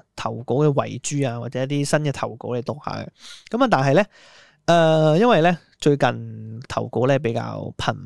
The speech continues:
頻繁少少，即係 <laughs> 差唔多用晒啦，就嚟去到存貨就嚟好，存貨就嚟好，呃，見底啦。咁所以呢，我就唔喺度讀直播，唔喺度讀投稿啦。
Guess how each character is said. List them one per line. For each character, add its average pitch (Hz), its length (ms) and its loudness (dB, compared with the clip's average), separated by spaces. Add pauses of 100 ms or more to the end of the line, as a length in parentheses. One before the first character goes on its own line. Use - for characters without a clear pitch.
(380)
頻 120 240 -2
繁 127 140 -4
少 135 160 -2
少， 113 240 -6 (380)
即 151 100 4
係 160 80 0 (360)
<laughs> - 420 -18
差 190 140 4
唔 170 60 2
多 170 80 4
用 127 200 2
晒 120 180 -2
啦， 117 160 -8
就 139 120 2
嚟 117 180 -2
去 127 100 0
到 127 280 0 (300)
存 127 300 2
貨 143 260 4
就 139 80 2
嚟 117 160 0
好， 147 440 2 (840)
存 123 180 -4
貨 139 140 4
就 139 80 2
嚟 120 140 2
好， 135 420 0
呃， 117 200 -6 (100)
見 135 180 -2
底 120 220 -2
啦。 127 100 -2 (280)
咁 165 100 0
所 170 140 4
以 156 40 4
呢， 147 180 2
我 135 60 -2
就 127 120 -2
唔 107 320 -10
喺 139 120 -6
度 135 140 -2
讀 - 120 -10 (200)
直 - 120 -8 (100)
播， 117 160 0 (920)
唔 139 60 -12
喺 143 60 -2
度 156 100 4
讀 147 140 -4
投 117 200 -4
稿 117 160 -4
啦。 - 140 -2